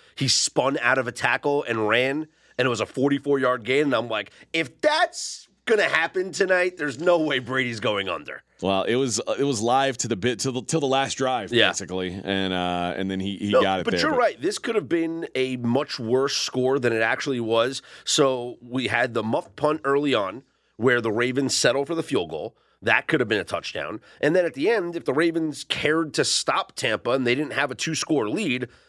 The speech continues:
Speaker 1: this, you're right, could have been a, a much bigger deficit and a much uglier looking finish, which I'm sure when the Bucs watch this game on film, they're not gonna look at and say, "Hey, twenty-seven twenty-two,
Speaker 2: We were almost
Speaker 1: we were
Speaker 2: there.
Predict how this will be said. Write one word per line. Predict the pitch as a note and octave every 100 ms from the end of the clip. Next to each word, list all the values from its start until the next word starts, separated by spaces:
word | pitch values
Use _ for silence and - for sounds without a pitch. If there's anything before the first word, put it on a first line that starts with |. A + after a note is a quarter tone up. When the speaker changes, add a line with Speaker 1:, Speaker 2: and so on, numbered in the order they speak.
| _ _ _ _ _ _
Speaker 1:
this, | G#2+ A2+ E3 -
you're | D3 D#3+
right, | E3+ -
could | - E3
have | C#3+
been | B2+ D3+ C#3+
a, | C3 C3 C3+
a | B2+ A#2+ A#2+ -
much | C3 D#3+ F#3+ - B2+ G2
bigger | D#3+ D3 B2+
deficit | G2+ C3+ - - A2 - - - -
and | C3
a | A#2
much | A#2+ E3 - -
uglier | C#3+ D#3+ D3+ D#3 D3+ C3+
looking | C3 C3+ C3+ A2+
finish, | - - C#3+ F#2 F2+ - - -
which | C#3+ C#3+
I'm | C#3
sure | C3 - G3+ G#3+
when | F3 D3
the | C3
Bucs | C#3+ E3+ C3+
watch | C3+ D3 -
this | C#3
game | D#3 D3+
on | C#3+ C3
film, | F#3 D#3+ A#2 A2+ - -
they're | B2+
not | D3 D3+
gonna | D#3 C#3
look | D3 C#3
at | C3 B2+
and | A2
say, | C#3+ C3
"Hey, | G3+ C#4
twenty-seven | - - D3+ E3+ F3 F#3
twenty-two, | - F#2 G2+
Speaker 2:
We |
were | G2+
almost | A#2+ C3 B2+ D3+
Speaker 1:
we |
were | D3+
Speaker 2:
there. | C3+